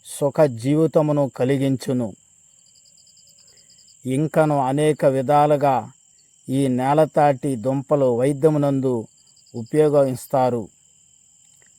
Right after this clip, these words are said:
మరియు ఔషధములను తయారు చేయ విధానము వారి వారి శరీర తత్వమును బట్టి, అనారోగ్యమును బట్టి సూక్ష్మముగా పరిశీలించి ఔషధమును తయారు చేసి సరైన విధములో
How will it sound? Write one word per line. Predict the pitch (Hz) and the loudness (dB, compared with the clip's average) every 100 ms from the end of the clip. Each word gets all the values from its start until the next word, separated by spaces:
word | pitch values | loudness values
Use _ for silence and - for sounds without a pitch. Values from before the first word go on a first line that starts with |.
| _ _ _ _ - | _ _ _ _ -10
మరియు | 123 131 139 139 131 | -2 2 2 2 2
ఔషధములను | 135 135 156 151 147 143 | 0 0 0 2 0 -2
తయారు | 127 127 139 147 127 139 | -2 0 2 2 0 -2
చేయ | 135 | -2
విధానము | 127 127 135 139 139 127 104 _ _ _ _ - | -2 -2 0 2 0 -2 -6 _ _ _ _ -8
వారి | 123 127 147 151 | 0 4 4 4
వారి | 143 143 135 | 4 2 0
శరీర | - 131 147 151 | -2 0 2 2
తత్వమును | 143 - 135 - 156 147 143 | 0 -2 -4 -2 0 0 0
బట్టి, | 131 131 - 135 127 113 - | 0 0 -2 -6 -4 -6 -8
అనారోగ్యమును | 123 139 151 147 143 131 143 139 | -4 2 4 4 2 0 0 0
బట్టి | 127 127 - 131 120 - _ _ _ _ - | -2 -2 -4 -6 -6 -8 _ _ _ _ -14
సూక్ష్మముగా | - 151 147 - 160 151 139 139 123 - | -2 0 0 -4 -4 -2 2 0 0 -2
పరిశీలించి | 127 139 151 143 139 127 - 127 110 _ _ _ _ _ _ - | -2 0 0 0 0 -4 -6 -6 -8 _ _ _ _ _ _ -6
ఔషధమును | 120 131 165 151 147 143 135 - | -4 -2 0 0 0 0 -2 -2
తయారు | - 127 143 139 - | -2 2 0 -2 -4
చేసి | 135 123 135 | -4 -4 -8
సరైన | - - 120 143 147 | -8 -4 0 2 2
విధములో | 135 123 127 139 135 127 | 0 -2 -2 -2 0 0